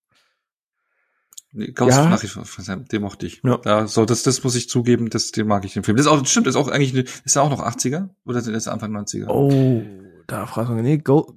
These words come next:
Speaker 2: ah, oh, in den neunzigern erschienen, genau neunzehnhundertneunzig.
Speaker 3: Hm.
Speaker 1: Äh, aber knapp.
Speaker 2: Juli
Speaker 1: Aber der, der,
Speaker 2: neunzig.
Speaker 1: der Abend, aber der Abend
Speaker 2: Knapp.
Speaker 1: schon noch ein bisschen achtziger Luft, finde ich, so vom, wenn du den anschaust, ne?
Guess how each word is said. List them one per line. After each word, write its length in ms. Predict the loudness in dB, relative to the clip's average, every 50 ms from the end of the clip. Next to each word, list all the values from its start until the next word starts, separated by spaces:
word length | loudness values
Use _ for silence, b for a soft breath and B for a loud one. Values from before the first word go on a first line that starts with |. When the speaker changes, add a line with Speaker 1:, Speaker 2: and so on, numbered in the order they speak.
| _ -10 -4
Speaker 2:
ah, 120 | -4 -2 2
oh, 140 | 2 2 2
in 200 | 2 0 0 0
den 100 | 2 2
neunzigern 460 | 2 2 2 2 0 -2 -2 -2 -2
erschienen, 380 | -2 -4 -6 -6 -8 -8 -4 -2
genau 260 | 2 4 4 6 4
neunzehnhundertneunzig. 1000 | 4 4 2 0 0 0 0 0 0 -2 -4 -6 -6 -6 -6 -8 -10 -12 -14 -16 _ _ _ -18
Speaker 3:
Hm. 160 | -16 -12 -8
Speaker 1:
Äh, 220 | -6 -4 -4 -4 -4
aber 260 | -4 -4 -4 -4 -6
knapp. 300 | -6 -6 -2 2 4 6 6
Speaker 2:
Juli 80 | 6 4
Speaker 1:
Aber 120 | 4 4
der, 100 | 4 6 6
der, 40 | 4
Speaker 2:
neunzig. 180 | 4 4 2 4
Speaker 1:
der 120 | 4 4 6
Abend, 240 | 4 4 2 0
aber 160 | 0 0 2 4
der 120 | 4 4
Abend 200 | 4 4 2 0
Speaker 2:
Knapp. 100 | -2 -4
Speaker 1:
schon 100 | -4 -4 -4
noch 80 | -4
ein 60 | -2 -2
bisschen 200 | -4 -4 -4 -4
achtziger 340 | -4 -4 -4 -4 -2 -2
Luft, 160 | -2 -4 -4 -8
finde 220 | -8 -8 -6 -6
ich, 80 | -6 -8
so 80 | -8
vom, 320 | -6 -6 -6 -6 -6 -8 -8
wenn 80 | -8
du 60 | -6 -6
den 80 | -6
anschaust, 400 | -6 -8 -10 -10 -10 -12 -12 -10
ne? 80 | -10